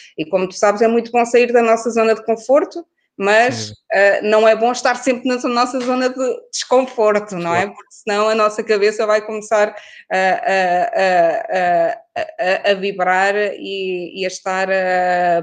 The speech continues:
Speaker 1: pouco focada naquilo que nós precisamos fazer. Portanto, um desafio tem sido este desafio de manter, e acho que tem corrido bem com a nossa equipa,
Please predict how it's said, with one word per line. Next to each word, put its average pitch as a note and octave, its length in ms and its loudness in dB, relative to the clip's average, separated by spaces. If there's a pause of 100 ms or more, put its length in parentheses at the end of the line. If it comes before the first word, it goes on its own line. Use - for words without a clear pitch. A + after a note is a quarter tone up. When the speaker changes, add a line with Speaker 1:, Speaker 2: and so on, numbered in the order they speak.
Speaker 1:
pouco G3+ 200 -2 (100)
focada F#3+ 300 -6
naquilo F#3 300 -10
que F#3 120 -18
nós F3+ 140 -12
precisamos F3+ 420 -12
fazer. D3 300 -4 (340)
Portanto, C#4 400 2 (100)
um C4+ 120 4
desafio C#4 580 0
tem D4+ 140 0
sido C#4+ 220 -2
este C#4+ 180 -4
desafio C4+ 320 -4
de B3+ 80 -2
manter, A#3 360 2
e G#3 120 0
acho F#3+ 160 -4
que - 60 -20 (140)
tem C4+ 140 0
corrido A#3+ 320 -2
bem D#3 220 2
com F#3+ 60 -4
a - 20 -6
nossa F3+ 240 -4
equipa, F3 440 -4